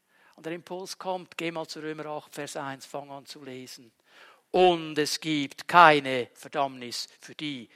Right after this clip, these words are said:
die in Christus Jesus sind.“ Und dann bitte ich ihn aufgrund des Wortes Gottes. Verstehen wir? Das bedingt dieses Studium.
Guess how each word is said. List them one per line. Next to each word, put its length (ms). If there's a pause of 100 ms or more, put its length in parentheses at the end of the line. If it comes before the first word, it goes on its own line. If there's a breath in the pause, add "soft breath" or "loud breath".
(120)
die 80
in 80
Christus 600 (120)
Jesus 560
sind.“ 400 (220 loud breath)
Und 80
dann 160
bitte 320
ich 220
ihn 280 (220 loud breath)
aufgrund 480
des 160
Wortes 320
Gottes. 260
Verstehen 400
wir? 160 (280 soft breath)
Das 180
bedingt 420
dieses 300
Studium. 640